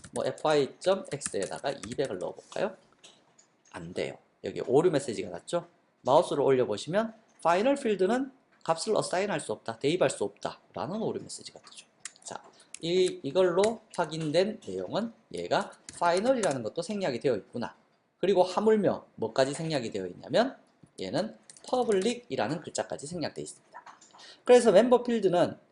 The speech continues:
기본적으로 무조건 선언을 하게 되면 퍼블릭 스태틱 파이널이라는 멤버 필드입니다. 그래서 안 적으셔도 되니까 굳이 뭐 적으려고 하시지 않으셔도 되고요.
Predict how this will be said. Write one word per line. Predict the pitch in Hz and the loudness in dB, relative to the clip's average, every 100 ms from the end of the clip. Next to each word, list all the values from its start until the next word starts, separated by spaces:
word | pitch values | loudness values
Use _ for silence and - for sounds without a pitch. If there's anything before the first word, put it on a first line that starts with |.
| _ | _
기본적으로 | - 254 277 233 160 127 151 | -2 4 4 6 2 4 2
무조건 | 110 226 233 175 | 2 0 2 -2
선언을 | - 175 156 135 | -4 -4 -2 -2
하게 | 113 104 | -4 -6
되면 | - 160 277 - _ _ _ | -2 0 0 -4 _ _ _
퍼블릭 | 196 190 175 185 - - | 0 2 0 -4 -8 -16
스태틱 | - - - - 196 - _ | -14 -12 -12 -8 -8 -8 _
파이널이라는 | 135 123 131 185 196 - 107 139 | -6 -4 -2 -2 -4 -6 -6 -4
멤버 | 190 101 - | -6 -8 -12
필드입니다. | - - - - _ _ _ _ | -20 -20 -20 -20 _ _ _ _
그래서 | 139 139 | -6 -4
안 | 98 | -4
적으셔도 | 151 190 156 123 | -2 -2 0 -2
되니까 | 127 117 - 131 156 - - | -4 -8 -4 -4 -4 -12 -14
굳이 | 143 131 | -10 -6
뭐 | 110 | -6
적으려고 | - 127 120 98 113 | -4 -2 -2 -4 -8
하시지 | 123 127 98 | -10 -8 -8
않으셔도 | 107 120 110 101 | -8 -10 -10 -12
되고요. | 107 - 135 139 | -14 -2 -2 -2